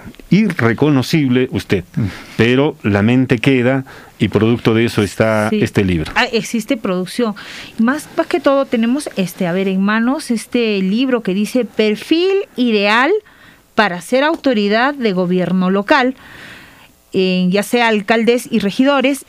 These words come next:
Speaker 3: y para ser autoridad del gobierno regional, gobernador y consejeros.
Speaker 1: Sí.
Speaker 3: En la primera parte de
Speaker 1: No,
Speaker 3: este
Speaker 1: pero
Speaker 3: libro
Speaker 1: ¿quiénes han escrito,
Speaker 3: Sí,
Speaker 1: por
Speaker 3: a ver,
Speaker 1: favor?
Speaker 3: sí, sí, tienes mucha razón. Está el señor Felipe Supocondori,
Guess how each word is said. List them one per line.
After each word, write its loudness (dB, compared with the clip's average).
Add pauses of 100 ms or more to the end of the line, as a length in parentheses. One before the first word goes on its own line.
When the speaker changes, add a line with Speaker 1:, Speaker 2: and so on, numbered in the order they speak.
Speaker 3:
y 0
para 2
ser -2
autoridad 0
del 0
gobierno 0
regional, -2
gobernador 0
y -2
consejeros. -4
Speaker 1:
Sí. 0
Speaker 3:
En -2
la -2
primera -6
parte -2
de 4
Speaker 1:
No, 4
Speaker 3:
este -2
Speaker 1:
pero 0
Speaker 3:
libro 2
Speaker 1:
¿quiénes 2
han 4
escrito, 0
Speaker 3:
Sí, 2
Speaker 1:
por 0
Speaker 3:
a 2
ver, 0
Speaker 1:
favor? -12
Speaker 3:
sí, -2
sí, -4
tienes 0
mucha 0
razón. -4
Está 2
el 0
señor -2
Felipe 0
Supocondori, 0